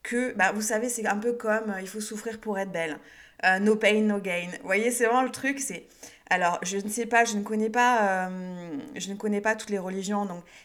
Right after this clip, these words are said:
n'hésitez pas à me dire ce qu'il en est, euh, sur vos, vos connaissances à vous, ce que vous, vous savez par rapport à ça, mais je sais que, par exemple,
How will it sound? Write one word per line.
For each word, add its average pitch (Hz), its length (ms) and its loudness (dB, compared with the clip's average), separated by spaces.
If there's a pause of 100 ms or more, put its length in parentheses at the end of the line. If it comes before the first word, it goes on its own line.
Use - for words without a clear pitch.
n'hésitez 208 440 0
pas 208 100 -2
à 185 140 4
me 185 160 -8
dire 190 280 -4
ce - 100 -6
qu'il 196 200 -10
en 185 180 -6
est, 196 220 -6
euh, 165 80 -4
sur 170 180 -8
vos, 175 240 -14
vos 170 160 -14
connaissances 185 480 -8
à 185 80 -4
vous, 190 220 -10 (340)
ce - 160 -12
que 202 100 -8
vous, 180 320 -10
vous 175 140 -14
savez 202 280 -2
par 208 120 0
rapport 180 220 0
à 175 100 0
ça, 226 160 0
mais 220 80 -4
je 170 80 -8
sais 190 160 -6
que, 214 60 -10
par 170 140 -4
exemple, 202 200 -8